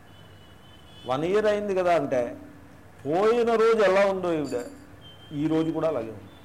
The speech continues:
అంత తీవ్రమైన దుఃఖం మేము ఎక్కడ చూడలేదు. మీరు ఏమైనా హెల్ప్ చేయగలుగుతారా అంటే నేను చెప్పాను, "I was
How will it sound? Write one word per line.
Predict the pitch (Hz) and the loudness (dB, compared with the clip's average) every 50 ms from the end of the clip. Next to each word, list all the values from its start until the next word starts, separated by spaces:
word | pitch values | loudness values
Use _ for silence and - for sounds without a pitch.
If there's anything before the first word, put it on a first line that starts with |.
| - - - - - - - - - - - - - - - - - - - - - - - - - - - - - - - - - - - - - - - - - - | -20 -20 -20 -20 -20 -20 -20 -20 -20 -20 -20 -20 -20 -20 -20 -20 -20 -20 -20 -20 -20 -20 -20 -20 -20 -20 -20 -20 -20 -20 -20 -20 -20 -20 -20 -20 -20 -20 -20 -20 -12 -8
అంత | 117 147 170 185 185 185 185 180 175 165 165 - 165 156 - - - - - - - - - - - - - | -6 -4 -4 -4 -4 -6 -6 -6 -8 -8 -8 -6 -4 -4 -4 -4 -8 -12 -20 -20 -20 -20 -20 -20 -18 -10 -4
తీవ్రమైన | 139 151 175 190 196 196 208 202 208 214 214 208 202 | -2 -2 -2 0 0 -2 0 0 0 0 0 0 0
దుఃఖం | 170 147 160 160 - - 170 180 175 165 151 - - - - - - - - - - - - - - - - - - - - - - - | -2 -2 -4 -4 -4 -4 -2 -2 -2 -2 -4 -10 -16 -20 -20 -20 -20 -20 -20 -20 -20 -20 -20 -20 -20 -20 -20 -20 -20 -20 -20 -20 -16 -10
మేము | 131 131 131 123 | -8 -6 -6 -6
ఎక్కడ | 127 131 135 | -6 -8 -10
చూడలేదు. | 139 135 - 117 110 101 98 107 - - - - - - - - - - - - - - - - - - - - - - - - - - | -10 -10 -12 -14 -12 -12 -14 -18 -18 -20 -20 -20 -20 -20 -20 -20 -20 -20 -20 -20 -20 -20 -20 -20 -20 -20 -20 -20 -20 -20 -20 -20 -14 -8
మీరు | 135 147 156 151 | -4 -2 2 2
ఏమైనా | 151 147 143 151 165 175 | 4 4 4 2 2 2
హెల్ప్ | 160 147 147 143 147 143 | 2 0 0 -2 -2 -4
చేయగలుగుతారా | 147 135 123 117 110 110 110 110 110 107 107 107 - - - - - - - - - - - - - - - - - - - | -4 -4 -4 -6 -8 -8 -10 -12 -14 -16 -16 -18 -18 -20 -20 -20 -20 -20 -20 -20 -20 -20 -20 -20 -20 -20 -20 -20 -20 -18 -14
అంటే | 104 107 110 | -10 -10 -8
నేను | 113 117 110 | -8 -6 -6
చెప్పాను, | 110 101 107 117 120 127 107 - | -8 -8 -8 -12 -12 -12 -10 -8
"I | 113 113 | -6 -6
was | 117 117 120 113 | -6 -6 -6 -8